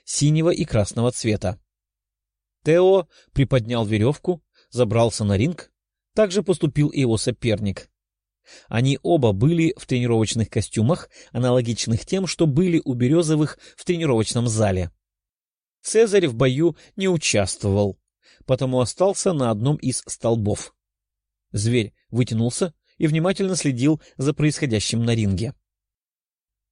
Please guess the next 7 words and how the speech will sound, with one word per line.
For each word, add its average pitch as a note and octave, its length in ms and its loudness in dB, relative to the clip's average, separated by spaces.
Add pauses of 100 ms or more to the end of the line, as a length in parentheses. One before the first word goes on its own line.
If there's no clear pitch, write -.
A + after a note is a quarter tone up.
(460)
Противником G3+ 920 0
был F#3+ 240 4
третий C3 420 -2
курсник F3 540 -4
из B2 180 0
рода B2+ 400 0
Грибновых — A#2 840 -2